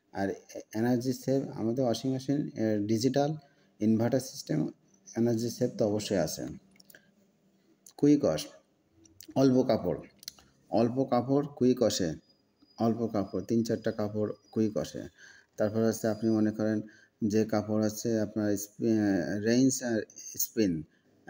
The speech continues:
রেইনস হচ্ছে ধোয়া, স্পিন হচ্ছে নিংড়ানো। তো এখানে কি জাতীয় কাপড় দেবেন? মনে করেন পরিষ্কার কাপড় আপনি ভিজে গেছেন,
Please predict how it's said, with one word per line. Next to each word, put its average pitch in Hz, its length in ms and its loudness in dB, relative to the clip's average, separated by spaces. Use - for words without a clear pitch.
রেইনস 120 280 4
হচ্ছে 131 200 -4
ধোয়া, 117 380 2
স্পিন 123 260 0
হচ্ছে 123 240 -2
নিংড়ানো। 113 560 4
তো - 60 0
এখানে 139 500 2
কি 131 120 4
জাতীয় 127 300 2
কাপড় 127 300 0
দেবেন? 143 360 4
মনে 127 180 2
করেন 135 180 2
পরিষ্কার 120 460 0
কাপড় 117 340 -2
আপনি 113 200 -4
ভিজে 104 280 -2
গেছেন, 110 340 0